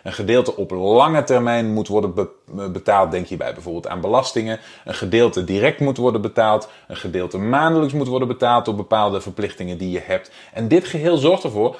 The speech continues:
dat het plaatje van inkomsten en uitgaven in het hoofd van de ondernemer wat warrig kan worden. Vandaag wil ik een video met je delen waarin ik daarop inga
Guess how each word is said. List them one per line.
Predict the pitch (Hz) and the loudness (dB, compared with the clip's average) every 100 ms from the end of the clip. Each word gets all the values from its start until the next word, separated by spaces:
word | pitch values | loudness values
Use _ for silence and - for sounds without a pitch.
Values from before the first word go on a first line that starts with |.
| - | -4
dat | 113 107 | -4 -2
het | 104 - | -6 2
plaatje | 156 170 170 127 | 4 4 0 -2
van | 104 98 | -6 -8
inkomsten | 139 196 190 156 - 107 | -4 -4 0 -2 -2 -10
en | - 101 | -10 -10
uitgaven | - 143 165 - 147 143 139 | 0 2 2 0 0 0 0
in | - 170 | -2 -2
het | 147 | 0
hoofd | 123 120 120 | 2 0 0
van | 113 | -4
de | 104 | -2
ondernemer | 101 101 101 90 | -4 -4 -4 -4
wat | 87 80 | -4 -2
warrig | 98 90 85 - | 0 0 -2 -8
kan | 78 | -12
worden. | 73 - - - - - | -12 -16 -18 -20 -20 -12
Vandaag | 95 95 143 190 | -6 2 4 4
wil | 160 | 2
ik | 143 | 0
een | 139 | -2
video | 107 139 131 | -2 2 2
met | 127 143 | 2 -4
je | - | -2
delen | 104 101 | -2 0
waarin | 95 101 | -2 -4
ik | 98 78 82 | -6 -6 0
daarop | 110 156 143 - | 2 4 2 -2
inga | 76 92 - 135 170 | -8 -10 -2 -2 -2